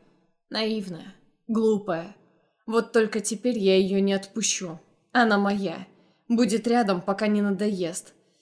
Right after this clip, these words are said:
А потом пусть идет на все четыре стороны, когда мне станет скучно с ней. "Привет, дорогой".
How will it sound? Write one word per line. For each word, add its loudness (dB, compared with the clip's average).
А 8
потом 4
пусть 2
идет 0
на 0
все -2
четыре -2
стороны, 0
когда 0
мне 2
станет -2
скучно -2
с -6
ней. -6
"Привет, 0
дорогой". -4